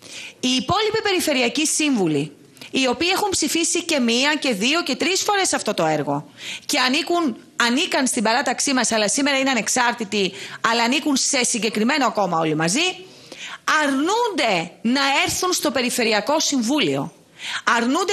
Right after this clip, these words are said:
δηλαδή να έρθουν να καταψηφίσουν ή να ψηφίσουν το έργο. Σήμερα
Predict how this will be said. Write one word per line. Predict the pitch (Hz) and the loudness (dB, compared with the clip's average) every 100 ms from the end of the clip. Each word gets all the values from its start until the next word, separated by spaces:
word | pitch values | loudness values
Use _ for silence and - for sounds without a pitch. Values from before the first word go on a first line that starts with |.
| 381 | -2
δηλαδή | 311 247 208 277 339 349 - - | 0 0 2 2 0 -2 -10 -4
να | 240 277 294 - - 285 349 403 | 0 0 0 -4 -6 0 0 0
έρθουν | - 403 427 415 - - - | 0 0 -2 -4 -18 -12 -4
να | 427 - | -2 0
καταψηφίσουν | 330 277 - 220 - 262 330 - 381 403 392 - | 0 0 -2 -2 -2 0 0 0 0 -2 -4 -8
ή | - 370 392 | -4 0 0
να | |
ψηφίσουν | 381 311 - 339 - 285 | 0 -2 0 0 0 0
το | 240 214 | 2 0
έργο. | 165 139 - - - - - - - - | 0 -6 -10 -16 -20 -20 -20 -16 -10 -4
Σήμερα | - 415 427 403 | -2 0 0 2